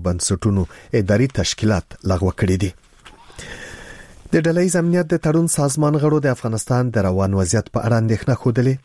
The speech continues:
او د خپلو پولو د امنیت د لا ټینګېدو لپاره د تیاریو خبرې ورکړې. د روسیې په ګډون د منځنۍ اسیا هیوادونو مخکې له دې چې طالبان بیا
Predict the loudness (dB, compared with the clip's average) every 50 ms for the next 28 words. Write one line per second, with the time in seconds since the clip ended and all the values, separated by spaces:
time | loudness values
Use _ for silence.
0 | _ _ _ _ _ _ _ -6 -2 0 0 0 0 0 -4 -4 -2 0 2 2
1 | 2 0 0 0 2 2 2 0 -2 -4 -2 -2 0 2 2 0 0 -2 -6 -18
2 | -20 -20 -10 -2 0 2 2 4 2 2 0 -2 -2 -2 0 0 2 2 2 2
3 | 2 2 2 0 0 -2 -2 -2 -2 -2 -2 -2 -4 -2 0 0 0 2 2 2
4 | 2 2 2 2 0 -2 -2 0 0 0 2 0 0 -2 -2 -2 -2 -2 -2 -6
5 | -16 -18 -16 -16 -18 -16 -2 0 2 2 2 2 0 0 0 0 -2 -2 0 0
6 | 0 2 0 0 2 0 0 0 0 0 0 2 2 2 2 2 0 0 0 0
7 | 0 0 2 2 2 0 2 2 2 2 2 0 -2 -2 -2 -2 -2 0 0 0
8 | 2 2 2 0 -2 -4 -4 -2 0 0 2 2 2 0 2 2 0